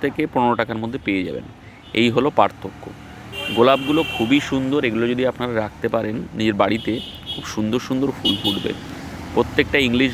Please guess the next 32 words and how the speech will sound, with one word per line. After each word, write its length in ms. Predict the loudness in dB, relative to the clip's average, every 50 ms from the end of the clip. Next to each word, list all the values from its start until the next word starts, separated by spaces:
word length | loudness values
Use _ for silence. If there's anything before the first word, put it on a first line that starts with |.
| 4 4
গোলাপ 240 | 6 6 6 4 0 -6 -10 -10 -10 -10 -10 -10 -10 -10 -12 -12 -12 -12 -12 -12 -12 -12 -14 -16
বিভিন্ন 360 | _ _ 0 2 4 4 6
কালারের 340 | 6 6 6 6 6 4 2 2
পেয়ে 180 | 2 4 4 6 6
যাবেন। 240 | 4 4 4 2 0 0 -6 -6 -6 -8 -8 -8 -6 -8 -8 -8 -8 -8 -6 -6 -6 -6 -4 -2 0
এই 60 | 2 4
যে 60 | 4 4 4
দেখছেন 280 | 2 2 2 0 2 4 4 4
এটা 160 | 4 6 6 6 6 6 4
একটু 120 | 2 -2 -2 2 4
ব্রাউনিশ 340 | 6 6 6 4 0 -2 0 2
ব্রাউনিশ, 420 | 4 4 4 4 2 -2 -4 -6 -8 -10 -12 -12 -14 -14 -14 -12 -8 -4 -2
এগুলোর 260 | 0 2 4 2 4 4 4
দাম 120 | 4 4 4
এরা 100 | 4 4 4 2
একশো 240 | 2 -2 -4 -6 -6 -4 -2
কুড়ি 160 | 0 0 2 2 2
টাকা 120 | 2 2 0 0
করে 120 | -2 -2 0 -2
ধরছে, 340 | -4 -4 -4 -6 -6 -4 -4 -4 -6 -10 -14 -14 -12 -12 -12 -12 -12 -12 -8 -2
কোনোটা 240 | 2 4 4 6 6 4 4
আশি 160 | 2 2 0 2 4
টাকা, 140 | 4 4 4 2 2
কোনোটা 200 | 2 2 2 2
একশো 240 | 0 0 -2 -4 -4 0
কুড়ি 160 | 2 2 2 2 2
টাকা। 200 | 0 2 2 2 2 2 2 4
এগুলো 200 | 4 6 6 6 6
হলো 140 | 6 6 6 4 4
এদের 180 | 4 4 4 4 4 4 4 4 6 6
রেট। 180 | 6 4 4 4 2 2 2 2 2 2 2 2 2 2 2 2 2 0 0 0 -2 -2 -4 -4 -6 _ _
মনে 160 | 0 0 2